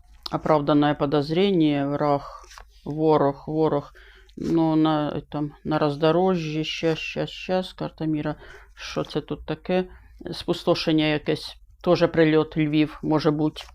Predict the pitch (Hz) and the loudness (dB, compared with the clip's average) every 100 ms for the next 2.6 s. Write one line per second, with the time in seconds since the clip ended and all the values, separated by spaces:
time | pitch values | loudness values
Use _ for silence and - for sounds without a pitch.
0 | - - 165 160 160 156 156 - 214 226 | -20 -6 -6 2 4 4 2 4 4 6
1 | 160 - - 156 - - - - - 165 | 2 0 -2 -2 -2 -14 -20 -20 -2 4
2 | 165 156 151 151 147 | 6 6 6 4 2